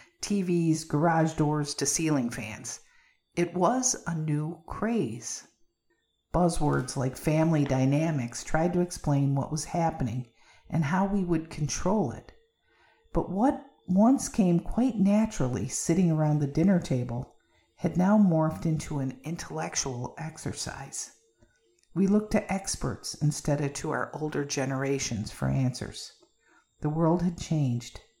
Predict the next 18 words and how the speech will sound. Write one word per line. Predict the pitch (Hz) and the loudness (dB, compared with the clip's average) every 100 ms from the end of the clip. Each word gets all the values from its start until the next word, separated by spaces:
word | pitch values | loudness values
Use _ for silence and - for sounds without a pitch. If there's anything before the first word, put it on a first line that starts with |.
| _ _ _ | _ _ _
and | - 160 | -4 -2
so | - 160 | 0 2
had | 165 160 | 2 2
the | 147 147 | 0 -2
American | 143 135 135 143 | 0 0 -2 -4
family. | 135 143 139 131 95 - _ _ _ _ _ _ _ _ | -4 -2 0 0 -2 -6 _ _ _ _ _ _ _ _
These | - 214 240 | 0 2 2
deviations | - 196 180 180 165 165 - 143 135 - | 0 0 2 2 4 2 2 0 0 -2
robbed | 143 160 160 | -2 0 -2
us | 123 - | -4 -2
of | 135 | -4
the | 143 | -4
simple | 139 - 247 - 143 147 - | -2 2 2 2 -2 -4 -4
yet | 180 - - | -4 -4 -4
powerful | - 190 220 202 - 151 | -2 0 0 -2 -2 -4
tools | 147 - 214 170 87 - - - _ | -4 -4 -2 -2 -4 -6 -8 -12 _
of | - 160 | -8 -2
unity. | 170 202 190 139 110 - | 2 4 4 0 -8 -16